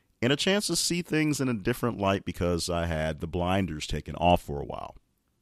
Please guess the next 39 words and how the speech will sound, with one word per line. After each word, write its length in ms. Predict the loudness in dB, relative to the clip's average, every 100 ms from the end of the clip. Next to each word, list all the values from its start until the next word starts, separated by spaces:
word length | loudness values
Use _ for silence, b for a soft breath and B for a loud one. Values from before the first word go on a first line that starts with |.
| _ -2
So 160 | 2 6
those 320 | 8 8 6
are 60 |
things 280 | 2 2 2
I'm 140 | -2 0
thankful 380 | 0 0 -4
for. 300 | -8 -12 -12 -20 _ _ _
Since 260 | 4 6 6
this 120 | 2
is 80 | 0
recorded 400 | 2 4 4 2 4
in 240 | 6 6
the 100 | 4
past, 680 | 0 6 6 6 2 -2 0
so 260 | 2 2
the 140 | 0 -4
future 480 | -2 -2 0 0 0
happened 720 | -2 -2 -2 -2 0 2 2
when 100 | 2
I 60 | 0
actually 520 | 0 -2 -2 -4 -4 b 0
went 260 | 0 0
to 260 | -4 -2 -4 -6
the 140 | -6
events. 540 | -4 -4 0 0 -2 -8 B B -4
We 120 | 2
had 140 | 2
a 40 | 2
few 220 | 2 2
events, 300 | 4 0 0 -4
uh, 140 | -2
scheduled 400 | 0 0 2 0
with 140 | -4 0
various 320 | 2 2 0
friends 340 | -2 -2 0
and 100 | -2
various 240 | -2 -2 -2
family 240 | -4 -2
members. 380 | 0 0 -2